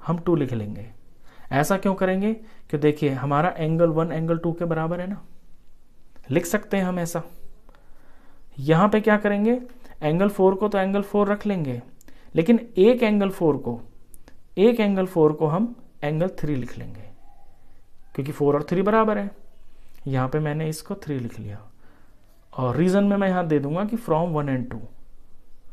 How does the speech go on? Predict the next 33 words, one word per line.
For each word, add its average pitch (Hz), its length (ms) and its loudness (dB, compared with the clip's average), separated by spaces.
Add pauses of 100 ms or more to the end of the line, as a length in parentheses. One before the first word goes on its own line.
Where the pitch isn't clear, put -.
(800)
वन 127 320 0
and 135 200 -2
टू 135 120 -6
से 170 180 -4
रीजन, 135 360 -4 (120)
क्योंकि 147 260 -4
ऊपर 135 280 -2
ये 190 140 0 (580)
क्यों 175 240 6
है 190 60 4
बराबर, 190 400 4 (280)
क्यों 151 180 4
लिखा 170 280 4
है, 214 220 2 (400)
ये 151 100 2
वन 151 300 0
और 151 100 0
टू 151 160 2
में 151 100 -2
हम 185 280 -4 (260)
दिखा 160 240 4
चुके 123 260 -6
हैं 120 80 -4
ऊपर। 113 280 -10 (1300)
ये 165 180 8
क्यों 220 180 8
किया 214 220 6
हमने? 214 280 6 (400)
क्योंकि 190 200 4
वन 185 320 6
और 233 240 2
टू 214 200 2
मिलके 180 480 2